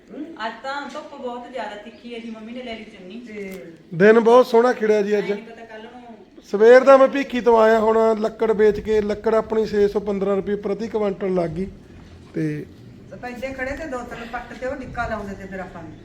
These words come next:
Speaker 1: ਖੜੇ ਹੋਰ ਵੀ ਬਥੇਰੇ ਨੇ, ਉਹ ਫਿਰ ਮੂਹਰੇ ਵੇਚਾਂਗੇ। ਜਿਹੜੇ ਡਿੱਕੇ ਵਾਲੇ ਤੇ ਪੁੱਤ ਉਹ ਵੇਚਦੇ ਨੇ ਪੱਟ ਕੇ ਦਿਹਾੜੀਆਂ ਦਾ।
Speaker 2: ਸਵੇਰ ਨੂੰ
Speaker 1: ਫਿਰ ਬਾਅਦ
Speaker 2: ਬਣਾਵਾਂਗੇ
Speaker 1: ਵੀ ਇੰਨਾ
Speaker 2: ਲੱਸੀ ਤੇ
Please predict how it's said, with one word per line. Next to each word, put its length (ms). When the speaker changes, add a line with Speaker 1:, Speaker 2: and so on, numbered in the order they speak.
Speaker 1:
ਖੜੇ 260
ਹੋਰ 240
ਵੀ 120
ਬਥੇਰੇ 300
ਨੇ, 140
ਉਹ 120
ਫਿਰ 200
ਮੂਹਰੇ 260
ਵੇਚਾਂਗੇ। 840
ਜਿਹੜੇ 200
ਡਿੱਕੇ 320
ਵਾਲੇ 160
ਤੇ 100
ਪੁੱਤ 200
ਉਹ 140
ਵੇਚਦੇ 460
ਨੇ 60
ਪੱਟ 340
ਕੇ 140
ਦਿਹਾੜੀਆਂ 400
ਦਾ। 220
Speaker 2:
ਸਵੇਰ 140
ਨੂੰ 60
Speaker 1:
ਫਿਰ 100
ਬਾਅਦ 220
Speaker 2:
ਬਣਾਵਾਂਗੇ 280
Speaker 1:
ਵੀ 60
ਇੰਨਾ 240
Speaker 2:
ਲੱਸੀ 200
ਤੇ 480